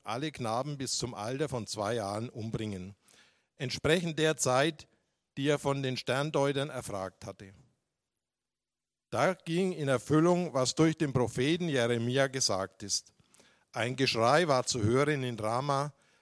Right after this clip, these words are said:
lautes Weinen und Wehklagen.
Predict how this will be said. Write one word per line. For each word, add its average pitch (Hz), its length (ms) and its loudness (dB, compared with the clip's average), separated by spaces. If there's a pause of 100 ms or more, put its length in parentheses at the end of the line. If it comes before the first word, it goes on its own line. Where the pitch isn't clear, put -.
lautes 135 580 4
Weinen 139 460 2
und 110 240 -4
Wehklagen. 131 840 0